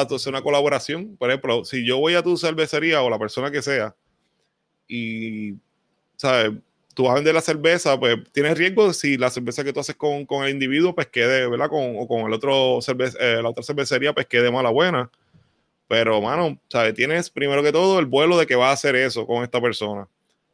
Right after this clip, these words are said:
Más aprendiste técnica. Y también, este, fortaleciste entonces, ¿verdad? La relación que tienes con la cervecería, que después puedes curarte haciendo cosas con ellos.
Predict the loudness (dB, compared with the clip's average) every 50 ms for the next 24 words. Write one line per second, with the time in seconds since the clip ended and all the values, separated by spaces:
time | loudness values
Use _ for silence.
0 | _ _ -10 -4 -2 -2 0 0 -2 -4 -6 -8 -10 -12 -14 _ _ -2 0 0
1 | 2 0 0 0 -2 0 0 0 2 2 2 0 0 -4 -4 -2 -4 -4 -4 -6
2 | _ _ _ _ _ _ _ _ _ _ _ _ _ _ _ -6 -2 -2 -2 -2
3 | -2 -2 -4 -4 -4 -4 -4 -2 -2 0 0 0 0 0 0 -4 -2 0 0 0
4 | 2 0 -2 0 0 0 0 0 -2 -4 -6 -2 _ -2 0 2 2 0 0 2
5 | 2 2 4 4 4 4 2 0 0 2 2 0 0 0 0 0 0 -2 -2 -2
6 | -2 -2 -2 -4 -4 -4 -2 -2 0 0 2 2 2 2 2 0 0 0 0 -2
7 | -2 -2 0 2 2 4 2 2 0 -2 -4 -4 -4 -4 -8 -10 -8 -8 -6 -4
8 | -4 -4 -4 -6 -8 -10 -8 -8 -6 -6 -6 -6 -8 -10